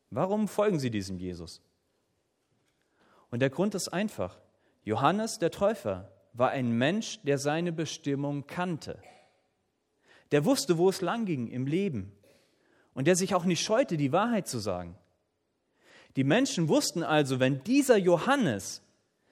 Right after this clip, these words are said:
wenn der mal jemanden lobt und hervorhebt, dann muss das jemand ganz, ganz Besonderes sein.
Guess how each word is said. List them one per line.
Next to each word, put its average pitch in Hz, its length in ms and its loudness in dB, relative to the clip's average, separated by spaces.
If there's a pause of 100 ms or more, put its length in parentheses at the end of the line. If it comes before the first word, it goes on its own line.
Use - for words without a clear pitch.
(140)
wenn 139 200 2
der 226 200 6
mal 220 240 2
jemanden 196 400 0
lobt 254 400 2
und 160 140 -2
hervorhebt, 143 880 -2 (600)
dann 127 140 4
muss 208 260 6
das 214 240 2
jemand 175 400 2
ganz, 214 440 0
ganz 196 300 2
Besonderes 139 640 2
sein. 82 300 -10